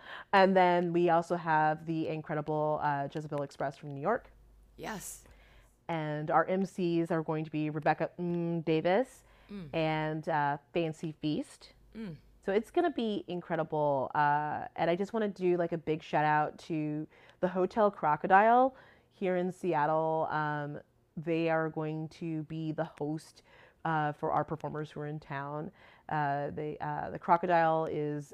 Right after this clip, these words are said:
Speaker 1: an incredible arts venue, live music, entertainment venue,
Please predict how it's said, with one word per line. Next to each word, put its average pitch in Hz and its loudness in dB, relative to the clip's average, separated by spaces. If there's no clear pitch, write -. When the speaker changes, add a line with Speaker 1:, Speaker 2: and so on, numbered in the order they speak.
Speaker 1:
an 151 -6
incredible 156 -2
arts 151 -4
venue, 151 -2
live 156 0
music, 151 -2
entertainment 151 -8
venue, 143 -6